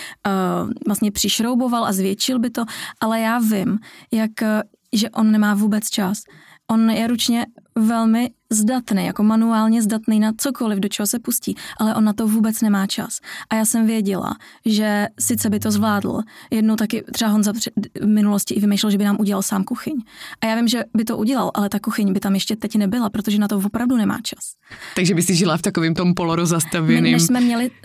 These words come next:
Speaker 1: dceru,
Speaker 2: což
Speaker 1: tak
Speaker 2: si vlastně
Speaker 1: jsme se viděli třeba jeden, dva dny v týdnu, protože Honza byl neustále v zahraničí. A, eh, tím pádem já jsem věděla, že to bude rozestavěný neskutečně dlouho.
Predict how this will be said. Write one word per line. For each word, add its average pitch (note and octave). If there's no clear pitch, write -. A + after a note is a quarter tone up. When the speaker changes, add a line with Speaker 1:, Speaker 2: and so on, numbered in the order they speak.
Speaker 1:
dceru, A3
Speaker 2:
což F#3
Speaker 1:
tak A3
Speaker 2:
si A3
vlastně F#3
Speaker 1:
jsme B3
se B3
viděli A3
třeba A3+
jeden, G#3+
dva G#3
dny G#3+
v A3
týdnu, B3
protože A3
Honza G#3+
byl A3
neustále G#3+
v A3+
zahraničí. A3+
A, G#3+
eh, A3+
tím A#3
pádem A3
já A3
jsem B3
věděla, B3+
že A3
to A3
bude A3
rozestavěný A3
neskutečně A3
dlouho. G3+